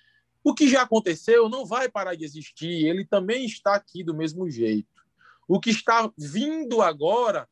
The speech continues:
são as coisas que estão sur-, surgindo. E essa onda do piseiro, ela já vem sendo executada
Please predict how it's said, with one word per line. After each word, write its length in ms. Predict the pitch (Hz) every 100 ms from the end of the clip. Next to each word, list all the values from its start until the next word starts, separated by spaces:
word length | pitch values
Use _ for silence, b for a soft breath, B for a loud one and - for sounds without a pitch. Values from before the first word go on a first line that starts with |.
| _ _
são 300 | - 226 233
as 200 | 214 _
coisas 540 | - 269 285 254 233 220
que 100 | 214
estão 320 | 196 214 214
sur-, 300 | - 226 196
surgindo. 760 | - - 254 165 180 214 165 123 _ _ _ _ b b b b b
E 100 | 190
essa 260 | 220 240
onda 160 | 247 277
do 120 | 226
piseiro, 600 | 220 185 151 226 262 151
ela 200 | - 202
já 160 | 202 202
vem 240 | 165 220
sendo 400 | 220 - 196 226
executada 840 | 196 185 - 160 147 170 226 180